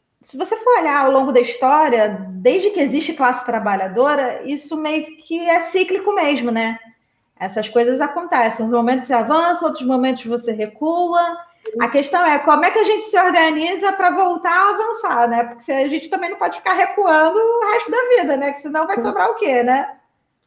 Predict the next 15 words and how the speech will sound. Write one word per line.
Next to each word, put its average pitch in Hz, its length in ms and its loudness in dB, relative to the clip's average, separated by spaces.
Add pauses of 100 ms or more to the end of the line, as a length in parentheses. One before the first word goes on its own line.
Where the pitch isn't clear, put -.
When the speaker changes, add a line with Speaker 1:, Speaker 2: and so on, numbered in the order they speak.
(120)
Speaker 2:
É, 196 240 -4
tem 269 260 4
um 302 60 0
papel 269 400 4
muito 302 340 2
grande 269 380 2
aí 254 260 4
das 277 220 -2
centrais 277 540 -2
sindicais, 254 840 -2
dos 226 240 -6
movimentos 277 760 0
sociais, 262 600 2
dos 262 180 -6
sindicatos. 254 760 -2